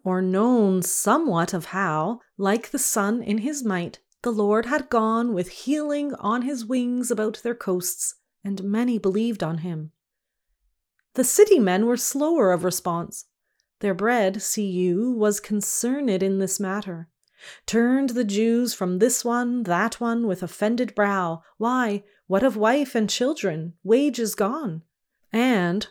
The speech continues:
for men try to hold as truth that lie they live by, these upheld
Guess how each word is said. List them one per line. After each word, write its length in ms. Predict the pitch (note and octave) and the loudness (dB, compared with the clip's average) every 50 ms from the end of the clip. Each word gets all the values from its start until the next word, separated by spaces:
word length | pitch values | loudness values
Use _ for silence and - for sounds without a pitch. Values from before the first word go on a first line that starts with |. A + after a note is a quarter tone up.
| _ - | _ -16
for 320 | - - - G#3 G#3 G3+ | -10 -2 2 4 4 4
men 480 | G3 G3 G3+ A3 A3+ B3 C4+ C#4+ D4+ D#4 | 4 4 4 4 4 4 2 2 0 -2
try 260 | D4 - A3+ A3 A#3+ | -2 0 2 2 2
to 160 | A#3 - B3+ | 2 0 -2
hold 420 | G3+ G#3+ A3+ A3 A3 A#3 B3+ A#3+ G#3 | 0 2 4 6 6 6 4 4 4
as 220 | F3+ F3 E3+ - | 2 2 0 -2
truth 560 | - - - - B3 B3+ C4+ C#4 - - - - | -6 -6 -4 -2 -2 -2 -2 -2 -6 -8 -6 -2
that 300 | G#3 F3+ F3+ F#3 - - | -2 0 -2 -2 -4 -2
lie 320 | G#3+ G3+ F#3+ G#3 B3 C#4+ | -2 0 2 2 0 0
they 180 | D4 E4 E4 E4 | 0 0 -2 0
live 300 | C#4+ A#3+ G#3 F#3+ - - | 0 0 -2 -2 -2 -4
by, 380 | F3+ D#3+ D#3 D#3+ D#3+ E3 F3 _ _ _ _ _ _ _ | -6 -4 -4 -6 -8 -10 -14 _ _ _ _ _ _ _
these 440 | - F#3+ A3 A#3+ C4+ C#4+ D4 C#4 - | 0 2 4 4 6 4 4 4 2
upheld 640 | G3 F3 - - - - A3 A#3 A#3+ B3 C4 C4+ C4 | 0 0 -2 -6 -4 -2 0 2 2 2 0 0 -2